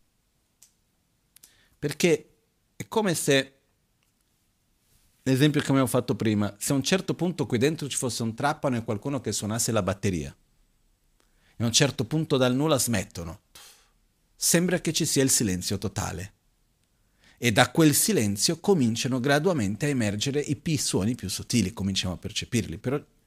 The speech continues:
c'è un momento in cui sembra che ci sia un silenzio totale, poi la nostra capacità dell'udito si riadatta, aumenta la sensibilità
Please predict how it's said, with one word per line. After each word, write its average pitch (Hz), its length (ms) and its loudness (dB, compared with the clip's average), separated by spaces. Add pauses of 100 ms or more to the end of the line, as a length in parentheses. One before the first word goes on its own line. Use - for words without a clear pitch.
(360)
c'è - 160 6
un 165 60 8
momento 190 320 4
in 156 80 2
cui 147 160 0
sembra 175 400 2
che 160 140 -6
ci 160 120 -4
sia 139 180 0
un 131 60 0
silenzio 110 460 -2
totale, 95 400 -4
poi 185 140 2
la 117 80 2
nostra 117 260 -2
capacità 127 480 -2
dell'udito 147 420 -2
si 127 180 0
riadatta, 117 680 0 (220)
aumenta 123 560 4
la 107 100 2
sensibilità 107 960 2